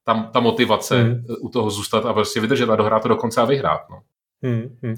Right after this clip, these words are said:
Speaker 2: Vtipný je, že ta hra vlastně šla dohrát za několik málo hodin, když si věděl, kudy kam, ale to právě tehdy jako nikdo moc jako nevěděl.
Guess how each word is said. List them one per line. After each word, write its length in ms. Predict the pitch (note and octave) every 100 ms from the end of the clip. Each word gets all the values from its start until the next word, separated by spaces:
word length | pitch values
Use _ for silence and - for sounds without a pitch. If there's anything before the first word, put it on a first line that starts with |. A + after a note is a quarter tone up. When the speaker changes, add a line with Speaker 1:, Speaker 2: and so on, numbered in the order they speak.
| -
Speaker 2:
Vtipný 340 | - - - G#3
je, 100 | G3
že 80 | G3
ta 100 | F3+
hra 200 | G3 F#3+
vlastně 260 | F#3+ G3
šla 200 | F#3+ F#3+
dohrát 340 | F#3 F3 F#3 F#3
za 60 |
několik 340 | F3 F3 F3+ F3
málo 220 | E3+ E3
hodin, 380 | B2+ A#2+ C3+ F#3
když 160 | B2 -
si 100 | C#3
věděl, 260 | B2 C3
kudy 220 | C3+ C3
kam, 380 | C3+ G#2+ G#2+ E3 F#3+
ale 200 | A#2+ A#2+
to 120 | B2+
právě 340 | A#2+ C#3 D3+
tehdy 220 | D3+ C3+ C3
jako 200 | C3 C3
nikdo 220 | C3 C3+
moc 220 | C3+ -
jako 160 | C3 B2+
nevěděl. 520 | G#2 A2+ A#2 A#2